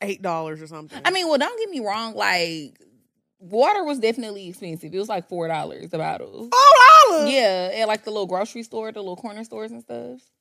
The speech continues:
Speaker 1: Baby, I would've been
Speaker 2: 'Cause they
Speaker 1: in
Speaker 2: have,
Speaker 1: that
Speaker 2: like, these little stores
Speaker 1: Y'all
Speaker 2: out
Speaker 1: would've
Speaker 2: there.
Speaker 1: seen me at the sink in the <laughs> bathroom.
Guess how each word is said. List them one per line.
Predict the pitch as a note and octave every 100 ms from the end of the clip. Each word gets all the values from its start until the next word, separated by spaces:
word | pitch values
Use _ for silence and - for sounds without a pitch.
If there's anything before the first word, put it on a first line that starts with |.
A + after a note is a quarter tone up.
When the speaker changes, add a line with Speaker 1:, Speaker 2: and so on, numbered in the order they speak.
| F3
Speaker 1:
Baby, | E3 E3+
I | F#3+
would've | C4+ F#3+
been | E3+ E3+ D#3
Speaker 2:
'Cause | G3
they | A3
Speaker 1:
in |
Speaker 2:
have, | C4
Speaker 1:
that | G#3+
Speaker 2:
like, | A3
these | G#3+ G#3
little | F#3+
stores | F3+ G3 G3+
Speaker 1:
Y'all | C4
Speaker 2:
out | F#3+
Speaker 1:
would've | -
Speaker 2:
there. | C4
Speaker 1:
seen | C4
me | A#3+
at | A3+
the | G#3+
sink | - D4 D4 A#3+ _ _
in | - E3
the | G3
<laughs> |
bathroom. | G#3 C4 C#4+ C4+ A#3+ A3 A3 A3 A3+